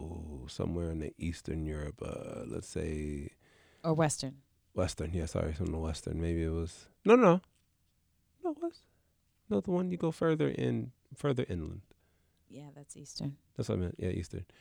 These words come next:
Speaker 2: Okay.
Speaker 1: Um, it was either, like, not like a Denmark, like a, <sighs> starts with an S maybe.
Speaker 2: Sweet.
Speaker 1: It's like a, like a Sweden,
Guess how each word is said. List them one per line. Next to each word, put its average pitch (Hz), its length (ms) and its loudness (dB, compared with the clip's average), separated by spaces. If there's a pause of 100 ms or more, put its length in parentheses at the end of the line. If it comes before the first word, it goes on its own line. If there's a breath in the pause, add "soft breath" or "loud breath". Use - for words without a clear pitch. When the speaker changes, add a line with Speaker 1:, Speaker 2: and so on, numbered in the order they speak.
Speaker 2:
Okay. 139 320 2
Speaker 1:
Um, 92 540 2 (800)
it 113 120 0
was 107 140 4
either, 101 100 4
like, 87 200 2 (440)
not 117 260 0
like 113 160 4
a 92 40 0
Denmark, 90 600 0 (300 soft breath)
like 92 240 -4
a, 85 420 -2
<sighs> - 1500 -20
starts 113 220 -4
with - 160 -4
an - 60 -6
S 87 220 -4
maybe. 85 400 -2 (600)
Speaker 2:
Sweet. - 460 -8 (580)
Speaker 1:
It's 135 100 6
like 143 140 10
a, - 40 2
like 139 140 8
a 120 40 2
Sweden, 101 440 6